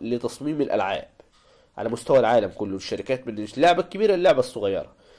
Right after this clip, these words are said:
ماشي، الشركات كلها بتشتغل عليها، حتى ابل كل سنه اللي هو المؤتمر اللي بتعمله، اللي هي بتعمل الجايزه بتاع افضل تصميم او افضل مبرمج،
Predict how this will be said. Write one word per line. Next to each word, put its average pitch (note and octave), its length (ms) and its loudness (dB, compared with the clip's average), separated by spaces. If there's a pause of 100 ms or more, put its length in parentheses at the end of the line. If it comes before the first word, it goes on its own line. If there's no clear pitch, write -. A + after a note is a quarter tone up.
(200)
ماشي، C3+ 300 -4 (320)
الشركات D#3 440 0
كلها F#3+ 340 4
بتشتغل G3 200 0
عليها، E3+ 160 6
حتى F#3 400 2
ابل A#2 720 4
كل D3 240 -2
سنه C3 200 0
اللي G2+ 140 -2
هو A2+ 120 2
المؤتمر A#2 440 -2
اللي A2 120 -6
بتعمله، A#2 340 -2
اللي G2+ 140 -6
هي A2 100 0
بتعمل A#2 320 -2
الجايزه A#2 380 0
بتاع - 260 -2
افضل B2 260 -4
تصميم G#2 380 -8
او C#2+ 160 0
افضل A#2 220 -2
مبرمج، C#3+ 480 -2